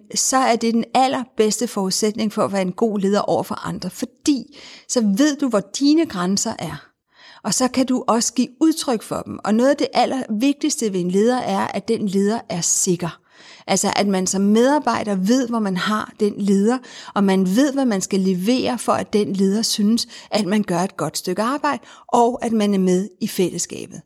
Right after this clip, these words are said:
Det værste, en leder kan gøre, er at skabe en grundlæggende usikkerhed på, hvornår man er købt eller solgt som medarbejder, og hvornår man er en del af med-, af, af flokken eller ej. Øhm, tilbage til Harvard Study of Adult Development. Altså, vi mennesker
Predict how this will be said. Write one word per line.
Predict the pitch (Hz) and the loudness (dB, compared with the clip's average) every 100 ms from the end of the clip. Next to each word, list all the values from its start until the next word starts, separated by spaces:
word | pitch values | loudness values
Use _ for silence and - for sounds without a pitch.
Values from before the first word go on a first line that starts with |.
| _ - - - | _ -20 -20 -4
Det | 202 190 202 | -2 2 2
værste, | 254 294 - 269 | 2 0 -2 -2
en | 226 | 0
leder | 202 208 240 269 277 269 | 2 4 4 4 0 -4
kan | 196 | -6
gøre, | 185 170 202 - | -2 0 0 0
er | 185 | -2
at | 214 | -2
skabe | - 185 190 | -2 -2 -2
en | 208 | -2
grundlæggende | 208 208 214 208 214 | 0 2 4 2 2
usikkerhed | 269 277 285 226 190 185 | 2 2 2 0 0 0
på, | 208 240 - - - - | 2 0 0 -8 -18 -2
hvornår | 214 220 | 0 2
man | - 214 | 0 -2
er | |
købt | 202 - 220 208 | -2 -2 -2 -2
eller | 185 | -4
solgt | 151 175 160 - - _ _ - | -4 -4 -6 -10 -20 _ _ -6
som | 208 | 2
medarbejder, | 185 160 170 - - 190 - - - _ | 4 4 2 -4 -8 -10 -14 -20 -20 _
og | 220 233 | 4 4
hvornår | 226 220 196 | 4 2 2
man | 185 202 | 0 0
er | |
en | 180 | 0
del | 190 190 | -2 0
af | 185 | 0
med-, | 180 175 - | 0 0 -2
af, | 180 180 - | -4 -2 -4
af | 175 | -4
flokken | - 175 170 196 - - | -2 -2 0 -4 -4 0
eller | 180 - - | 0 -2 -10
ej. | - - _ _ - - _ | -16 -18 _ _ -20 -20 _
Øhm, | 190 175 170 | 0 2 0
tilbage | 180 - 214 214 226 | -4 -6 0 2 2
til | 233 | 2
Harvard | 202 180 190 | 0 0 -2
Study | - 180 185 | -2 -2 -2
of | 180 | -4
Adult | 214 247 247 | -4 -4 -2
Development. | 220 220 220 - | -2 -4 -4 -6
Altså, | - 208 202 208 | -4 -2 -2 -2
vi | 214 | 2
mennesker | 247 233 247 285 - | 4 4 4 2 2